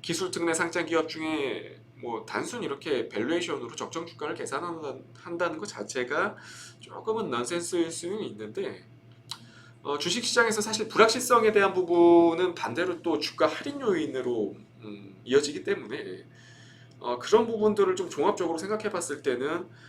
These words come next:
사실 아직 숫자로 뭔가 집계되는 부분이 없는 지금 현 시점은 저는 매수 타점은 아니라고 보여지고요. 어, 이, 그리고 일단은 뭐 메타버스, 어, 관련한 거품이 한번 꺼지고 나서,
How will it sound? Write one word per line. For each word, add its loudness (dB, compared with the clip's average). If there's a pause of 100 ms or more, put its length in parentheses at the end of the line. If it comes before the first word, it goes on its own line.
(100)
사실 -4
아직 0
숫자로 0
뭔가 0
집계되는 0
부분이 -6
없는 -2
지금 -8
현 -4
시점은 -6
저는 -10
매수 -6
타점은 -10 (140)
아니라고 -4
보여지고요. -6 (760)
어, -4
이, -6
그리고 2 (640)
일단은 6
뭐 0
메타버스, 0
어, -16 (320)
관련한 0
거품이 -6
한번 -6
꺼지고 -6
나서, -12